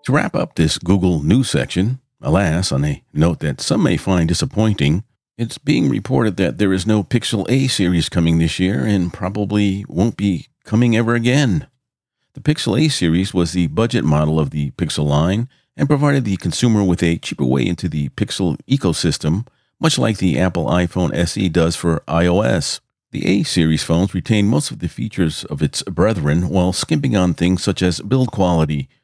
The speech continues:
using plastic versus aluminum construction, a slightly lower resolution screen, and a slower C P U.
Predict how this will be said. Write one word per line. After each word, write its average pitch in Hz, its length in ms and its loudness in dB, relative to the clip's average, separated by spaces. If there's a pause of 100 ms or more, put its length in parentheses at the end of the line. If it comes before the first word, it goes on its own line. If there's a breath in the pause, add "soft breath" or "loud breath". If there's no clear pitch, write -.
(380)
using 85 420 2
plastic 90 480 0
versus 90 340 -2
aluminum 90 400 2
construction, 98 580 -4
a 69 240 0
slightly 80 440 -2
lower 80 260 2
resolution 78 600 0
screen, 139 400 0
and - 120 0
a 73 200 0
slower 98 500 -2
C - 260 -4
P 90 260 2
U. 95 360 2